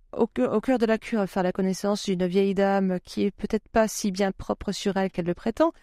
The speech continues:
Elle va faire aussi la connaissance d'une dame, euh, qui est assez, euh,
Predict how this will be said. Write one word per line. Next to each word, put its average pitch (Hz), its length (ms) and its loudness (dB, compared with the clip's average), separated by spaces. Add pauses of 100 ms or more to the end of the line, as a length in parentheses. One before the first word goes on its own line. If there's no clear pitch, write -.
(340)
Elle - 140 2
va 233 100 4
faire 247 160 0
aussi 240 160 0
la 226 60 2
connaissance 226 560 0
d'une 208 280 2
dame, 226 440 4
euh, 190 200 2
qui 208 280 -4
est 208 180 -2
assez, 202 760 0
euh, 185 200 0